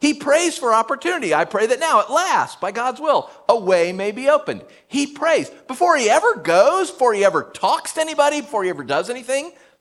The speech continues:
he prays. He prays to them. He prays to God for them. He prays to God about them. He prays for opportunities. That's the first thing that he does. And I,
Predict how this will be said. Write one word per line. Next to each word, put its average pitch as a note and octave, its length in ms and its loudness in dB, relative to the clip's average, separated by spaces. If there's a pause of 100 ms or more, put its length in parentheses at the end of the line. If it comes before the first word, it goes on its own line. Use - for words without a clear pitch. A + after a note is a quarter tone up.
he D4+ 320 -12 (560)
prays. - 480 -14 (560)
He B3+ 180 -10
prays G#3+ 920 -8 (180)
to A3+ 140 -2
them. G#3 320 -4 (120)
He G3+ 80 -10
prays B3 360 -8
to C#4 100 -14
God A3+ 400 -4 (180)
for G3+ 300 -2
them. D#4 240 -4 (320)
He G#3+ 80 -6
prays F#3 300 -4
to F#3 80 -10
God D3+ 200 -4
about B2+ 420 -6
them. D4 220 -8 (220)
He E3+ 120 -16
prays G3 460 -14
for - 300 -16
opportunities. E3 1040 -16 (480)
That's - 180 -12
the B3 80 -14
first - 640 -14 (300)
thing F#3 480 -12 (240)
that F3+ 160 -8
he G#3 140 -12
does. F3+ 480 -14 (260)
And A3+ 100 -4
I, A3 240 -4